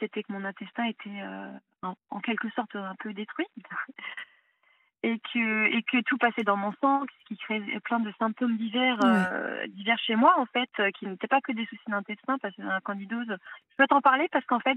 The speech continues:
Speaker 1: beaucoup de monde, euh, m'en parle aussi, euh, et, et connaissent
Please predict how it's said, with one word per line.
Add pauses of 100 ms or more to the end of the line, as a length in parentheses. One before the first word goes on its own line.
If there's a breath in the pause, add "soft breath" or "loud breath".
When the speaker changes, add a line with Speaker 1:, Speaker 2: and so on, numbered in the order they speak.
Speaker 1:
beaucoup
de
monde, (160)
euh,
m'en
parle
aussi, (560 soft breath)
euh, (140)
et, (100)
et
connaissent